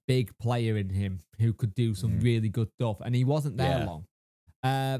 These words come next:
Speaker 1: they said he does have a mistake in him now and again, but you gotta remember, they only saw him for seventeen games. If they've seen him for seventeen games, that's a really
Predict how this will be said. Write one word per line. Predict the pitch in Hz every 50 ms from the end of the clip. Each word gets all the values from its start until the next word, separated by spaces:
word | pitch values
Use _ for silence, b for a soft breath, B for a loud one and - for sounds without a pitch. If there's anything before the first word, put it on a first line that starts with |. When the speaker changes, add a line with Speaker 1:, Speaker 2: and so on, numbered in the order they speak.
| - _ _ _ _ _ _ _ _ _ _ _ _ _ _ -
Speaker 1:
they | 110 143 143
said | - 180 175 185 170
he | 165
does | 143 120 170 175 156
have | 160 165 170 165 160
a | 160
mistake | 151 147 - - 151 156 151 - 165
in | 160
him | 170 165 151
now | 151 147 147
and | 143 135
again, | 120 117 123 131 156 175 - B 143 120 B -
but | 156 160
you | 151
gotta | 190 185 160
remember, | 160 170 170 165 143 123
they | 90 139 143 151
only | 156 156 147
saw | 123 151 147
him | 143 131 -
for | 123
seventeen | - 139 131 127 120 - 131 123 117
games. | 131 135 117 65 - 101 - _ _ _ _ _ _ _ _ _ _ _ _ -
If | 147 147 - -
they've | 156 151 165 165 151
seen | - 175 170 170 165
him | 165 151
for | - 151 139
seventeen | - - 160 160 160 165 156 143 - 160 151 147 143
games, | 135 151 151 113 60 58 - 78 113 120 - - _ _ _ _ _ _ _ _ _ _ _ _ _ -
that's | 143 151 - - 131 -
a | 135 131
really | 123 120 113 117 123 139 147 151 147 147 147 143 139 135 135 127 117